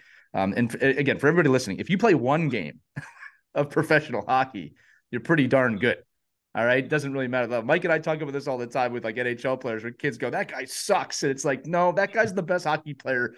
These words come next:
you've ever played with if you get on the ice with that guy." Right. So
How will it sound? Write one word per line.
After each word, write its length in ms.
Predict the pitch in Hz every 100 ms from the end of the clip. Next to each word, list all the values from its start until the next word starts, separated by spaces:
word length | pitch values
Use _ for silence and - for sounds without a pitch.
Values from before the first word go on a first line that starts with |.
| -
you've 140 | 147 151
ever 180 | 151
played 280 | 147 143 143
with 180 | 123 120
if 80 | 117
you 80 | 123
get 120 | 127
on 100 | 120
the 80 | 123
ice 180 | 135
with 140 | 123 104
that 200 | 101 104
guy." 240 | 92 - - _ - _ -
Right. 320 | 131 139 151 - _ - -
So 500 | - 156 139 113 -